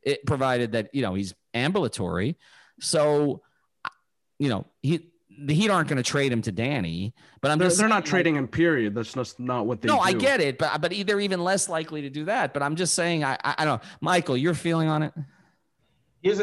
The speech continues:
Speaker 3: here's the thing with Goran. I love the guy. He's put in so much with this team, and he's been with this team through some of those times you're like, "Man, you really had to stick through it." But I, I feel such a way about Goran that I'm thinking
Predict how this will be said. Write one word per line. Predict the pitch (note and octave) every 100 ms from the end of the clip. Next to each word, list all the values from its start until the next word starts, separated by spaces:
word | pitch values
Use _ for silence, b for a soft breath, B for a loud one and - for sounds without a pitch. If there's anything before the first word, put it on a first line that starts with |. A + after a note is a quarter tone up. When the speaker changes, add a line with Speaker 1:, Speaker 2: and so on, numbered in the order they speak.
| G3+
Speaker 3:
here's | F3 F3
the | D#3+
thing | D#3
with | B2+
Goran. | B2+ A#2 G#2+ G#2+ - _ _ _ _ _ _ _ _ D3+
I | E3
love | D3+ D3+ D3
the |
guy. | D#3 D#3 D#3+ D#3+ -
He's | D3+ C#3+
put | - E3
in | E3
so | D#3 D#3
much | D#3 D#3
with | D3+ C#3
this | C3
team, | - C3 B2
and |
he's | C3 D3+
been | A#2 A2 C#3 E3
with | E3 E3
this | D3 -
team | - C3+ B2+
through | B2
some | - C3+
of | C#3
those | B2+
times | - C3 B2
you're | B2+
like, | B2 A2+
"Man, | B2+ A#2+
you | A#2+
really | C#3+ C3
had | B2+
to | A#2
stick | - A#2+ -
through | - D3+
it." | D3 - b b b b - C3 -
But | E3 D3+ - - _
I, | - - - D#3+ E3+
I |
feel | A3+ A3
such | G#3+ - G#3+ G#3
a |
way | E3+ D#3 G3+
about | A3+ F3+ C#3+ -
Goran | D3+ D3
that | D3
I'm | D3
thinking | D#3 F3+ F#3 E3 C#3